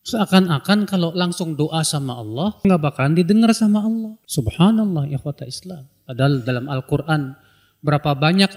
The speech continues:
ayat yang menyuruh kita langsung berdoa kepada siapa? Kepada Allah. Allah berfirman apa?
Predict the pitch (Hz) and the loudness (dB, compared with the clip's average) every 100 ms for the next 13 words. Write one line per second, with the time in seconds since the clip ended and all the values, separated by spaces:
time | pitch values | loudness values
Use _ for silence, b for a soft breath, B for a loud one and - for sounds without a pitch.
0 | 165 165 185 - - 165 165 165 180 208 | -2 2 2 2 -2 -2 0 0 2 2
1 | 185 - 170 165 170 185 170 147 180 170 | 0 -2 -2 -2 -2 -2 0 0 2 2
2 | 170 151 147 143 131 165 - _ _ _ | 0 0 0 2 2 0 -2 _ _ _
3 | _ _ _ _ _ 160 151 139 127 143 | _ _ _ _ _ -6 -2 -2 -4 -8
4 | 127 98 - - _ _ - 151 151 143 | -10 -10 -12 -12 _ _ -8 -2 0 2
5 | 170 180 170 139 - | 2 2 2 -2 -10